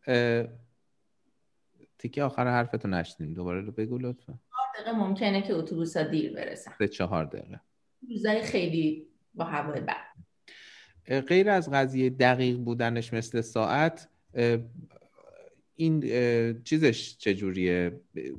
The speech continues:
Speaker 1: اینکه همه جا بره، همه جا رو پوشش بده، همه جای شهر رو.
Speaker 2: می‌شه گفت تقریباً همه جا رو پوشش می‌ده.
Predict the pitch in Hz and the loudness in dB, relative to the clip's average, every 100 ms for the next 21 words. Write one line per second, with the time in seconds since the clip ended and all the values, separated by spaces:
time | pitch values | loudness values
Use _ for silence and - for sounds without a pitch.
0 | - - - - - _ _ _ _ _ | -14 -18 -16 -16 -16 _ _ _ _ _
1 | 139 135 147 127 113 113 107 101 98 92 | -2 4 4 6 4 4 4 4 6 6
2 | 90 80 107 107 98 98 95 98 92 98 | 4 4 2 2 2 0 0 0 0 -2
3 | - 90 - 90 82 80 78 - 92 92 | 0 0 0 -2 2 0 0 -2 0 0
4 | 90 85 - 85 80 - 71 - _ _ | 0 -2 0 -4 -4 -6 -8 -10 _ _
5 | _ _ _ _ _ _ _ _ _ _ | _ _ _ _ _ _ _ _ _ _
6 | _ _ _ _ _ _ _ _ _ 254 | _ _ _ _ _ _ _ _ _ -6
7 | 262 254 220 220 185 180 190 196 190 180 | -2 0 0 0 0 0 -2 -2 -2 -2
8 | 185 190 208 185 - - 160 151 | -2 -4 -6 -6 -8 -6 -8 -8